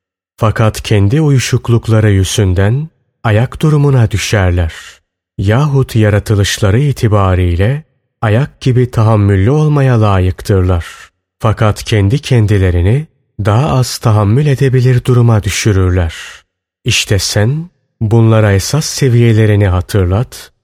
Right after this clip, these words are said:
ve layık oldukları mertebelere ulaşmaları için teşvik et.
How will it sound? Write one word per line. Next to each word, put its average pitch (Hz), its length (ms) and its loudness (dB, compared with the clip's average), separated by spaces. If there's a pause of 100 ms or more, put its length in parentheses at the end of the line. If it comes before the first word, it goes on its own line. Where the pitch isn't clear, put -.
(280)
ve 104 240 2
layık 104 460 0
oldukları 123 580 2
mertebelere 107 720 2
ulaşmaları 98 680 0
için 147 360 -4
teşvik 107 640 -2
et. - 460 -6